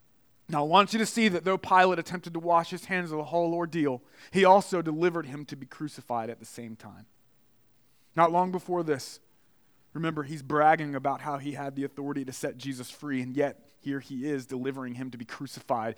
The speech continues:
and trying to wash his hands of it as, as, as if he doesn't have any authority or stake or responsibility in it at all. He can't have it both ways. But the truth is that his hands remain stained by the blood of Christ until his faith is placed in Christ.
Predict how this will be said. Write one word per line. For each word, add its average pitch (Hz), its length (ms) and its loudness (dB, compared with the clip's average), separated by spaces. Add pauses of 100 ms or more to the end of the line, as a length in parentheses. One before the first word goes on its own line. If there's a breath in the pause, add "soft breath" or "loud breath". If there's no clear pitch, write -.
(160 loud breath)
and 139 100 -8
trying 131 280 0
to 131 60 -4
wash 131 320 -4
his 127 100 -12
hands 135 320 -6
of 117 80 -8
it 117 80 -8
as, 113 100 -10
as, 120 260 -10
as 127 200 -8
if 127 180 -10
he 131 80 -10
doesn't 120 240 -6
have 113 220 -12
any 113 160 -14
authority 117 440 -12 (160 soft breath)
or 127 80 -8
stake 120 320 -8
or 113 60 -8
responsibility 113 720 -6
in 98 100 -16
it 98 120 -16
at 101 100 -14
all. - 240 -20 (840)
He 123 100 -6
can't 131 160 -2
have 127 160 -2
it 101 40 -14
both 104 180 -14
ways. 92 300 -18 (2250)
But 139 80 -4
the 147 80 0
truth 165 260 -2
is 147 200 4
that 131 100 -2
his 139 140 -4
hands 147 260 -4
remain 139 260 -4
stained 165 460 -4
by 151 100 6
the 131 100 0
blood 139 280 0
of 139 100 -4
Christ 123 340 -4
until 127 340 -6
his 117 180 -10
faith 131 340 -6
is 117 180 -10
placed - 380 -6
in 113 240 -10
Christ. - 540 -20